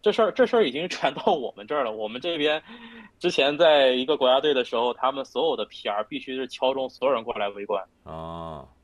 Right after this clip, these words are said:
Speaker 1: 所以我，我看一个大哥就靠这个方式，一年的时间，高翻从一百二干到一百六。
Speaker 2: 啊，那是挺厉害的。
Speaker 1: <laughs> 所以说这个，这种对于他们内，内，内在的激励其实是很，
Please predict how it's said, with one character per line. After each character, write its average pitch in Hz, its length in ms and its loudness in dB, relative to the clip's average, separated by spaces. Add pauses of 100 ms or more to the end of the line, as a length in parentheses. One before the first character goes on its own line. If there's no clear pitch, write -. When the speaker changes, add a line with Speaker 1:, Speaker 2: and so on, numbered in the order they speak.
(840)
Speaker 1:
所 - 160 -2
以 135 40 4
我， 131 160 4
我 127 160 2
看 156 280 0
一 147 60 -6
个 160 100 2
大 156 160 4
哥 143 320 4
就 147 200 0
靠 147 240 2
这 151 80 -4
个 135 100 4
方 131 260 0
式， 117 520 -2 (300)
一 180 120 -2
年 117 300 -2
的 139 80 0
时 - 180 -8
间， 110 160 -4
高 131 220 2
翻 135 180 -2
从 113 180 -6
一 135 80 -6
百 110 140 0
二 117 220 2
干 127 180 0
到 120 140 0
一 127 80 -4
百 92 160 -2
六。 120 200 -6 (200)
Speaker 2:
啊， 82 320 -8 (260)
那 95 100 -16
是 85 180 -14
挺 90 160 -12
厉 82 200 -16
害 78 100 -16 (140)
的。 80 80 -18 (1120)
Speaker 1:
<laughs> - 140 0 (280)
所 135 140 0
以 127 80 2
说 131 200 2
这 165 200 -2
个， 135 200 2
这 175 200 -6
种 131 140 -2
对 147 160 0
于 147 40 0
他 151 120 0
们 156 100 -6
内， 185 180 -2 (120)
内， 175 240 0
内 185 180 0
在 151 200 4
的 117 100 0
激 131 260 -6
励 151 180 -4
其 117 180 -6
实 120 120 -4
是 120 180 -2
很， 92 280 -4